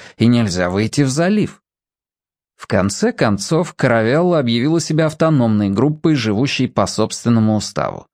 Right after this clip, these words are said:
А на обеды мы стали ходить на берег, в столовую «Энкурс». Кстати, это слово означает «якорь». И вывеска столовой каждый день напоминала инициаторам операции «Лебяжий пух», что дело не доведено до конца.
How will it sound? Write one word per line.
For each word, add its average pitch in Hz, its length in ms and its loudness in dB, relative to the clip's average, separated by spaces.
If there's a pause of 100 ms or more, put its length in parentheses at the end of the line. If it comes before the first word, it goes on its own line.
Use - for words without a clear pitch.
(480)
А 131 140 2
на 160 100 2
обеды 190 300 2
мы 165 140 2
стали 185 340 -2
ходить 156 360 0
на 156 160 2
берег, 139 440 -2
в - 80 -14
столовую 139 640 0
«Энкурс». - 640 -4 (320)
Кстати, - 340 -2
это 190 160 -2
слово 170 320 0
означает 143 580 0
«якорь». - 520 -2 (500)
И 120 140 4
вывеска 175 420 0
столовой 170 540 0
каждый 180 560 0
день 147 220 2
напоминала 120 600 2
инициаторам 117 640 0
операции 110 560 0
«Лебяжий 101 540 0
пух», - 360 -4 (260)
что - 280 -2
дело 87 300 0
не 135 160 2
доведено 139 500 0
до 117 140 -2
конца. 151 540 -2